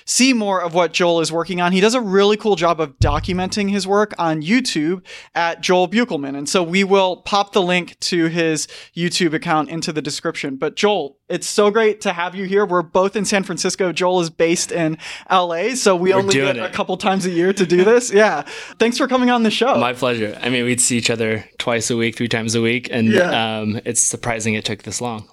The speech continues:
Speaker 2: but
Speaker 1: <laughs>
Speaker 2: I'm glad we did it. We're busy, busy folks. <laughs>
Speaker 1: Yes, yeah. So we've got some pretty cool stuff to talk about. I think we're calling this episode Designer at Scale.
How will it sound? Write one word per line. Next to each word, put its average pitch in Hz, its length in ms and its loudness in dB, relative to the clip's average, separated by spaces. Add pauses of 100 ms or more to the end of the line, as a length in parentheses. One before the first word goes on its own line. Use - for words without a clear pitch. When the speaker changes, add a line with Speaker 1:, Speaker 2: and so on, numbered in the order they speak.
Speaker 2:
but - 180 -6
Speaker 1:
<laughs> - 40 -8
Speaker 2:
I'm 190 360 2
glad 185 240 4
we 185 140 2
did 202 200 4
it. 151 340 -2
We're 156 100 2
busy, 151 360 0
busy 135 420 -4
folks. 139 440 -6
<laughs> - 0 -
Speaker 1:
Yes, 165 960 0 (100)
yeah. 165 280 0 (400)
So 220 440 0
we've 240 220 0
got 415 160 0
some 330 120 -2
pretty 277 220 -2
cool 262 220 -4
stuff 240 240 -2
to 240 80 -10
talk 214 300 -6
about. 147 440 -6
I 180 80 -6
think 240 220 -2
we're 294 120 0
calling 233 440 2 (260)
this 190 260 2
episode 190 520 0
Designer 170 640 0
at 156 240 -2
Scale. 151 720 0